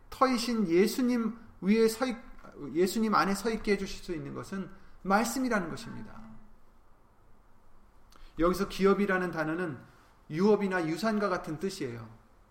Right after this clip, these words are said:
부모에게서 유산을 물려받듯이 우리의 부모 되신 하나님, 하나님에게로서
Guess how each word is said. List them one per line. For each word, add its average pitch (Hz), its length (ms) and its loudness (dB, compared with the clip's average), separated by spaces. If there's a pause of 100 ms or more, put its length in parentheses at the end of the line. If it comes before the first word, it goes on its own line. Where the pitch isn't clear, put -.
(920)
부모에게서 202 640 4
유산을 208 400 2
물려받듯이 165 840 0 (440)
우리의 202 340 4
부모 208 280 4
되신 190 400 2 (480)
하나님, 240 520 2 (600)
하나님에게로서 233 1200 0